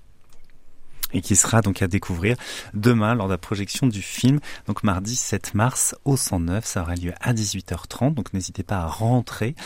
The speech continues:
et comme vous l'indiquez, il faut venir un petit peu avant, puisque la jauge est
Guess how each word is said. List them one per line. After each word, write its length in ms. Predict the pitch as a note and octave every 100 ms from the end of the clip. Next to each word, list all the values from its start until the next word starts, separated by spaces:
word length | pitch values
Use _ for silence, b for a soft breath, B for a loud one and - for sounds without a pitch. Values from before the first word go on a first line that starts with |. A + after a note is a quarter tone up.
| B B -
et 240 | G#2+ A#2
comme 200 | - G#2
vous 120 | F#2
l'indiquez, 380 | E2+ D#2+ - G2+
il 100 | F2+
faut 180 | - F2
venir 360 | E2 E2 F2 -
un 80 | F2+
petit 200 | E2 -
peu 220 | - A2 - -
avant, 340 | G2 F2 A2
puisque 220 | - -
la 100 | D#2
jauge 240 | D2+ A2
est 100 | F#2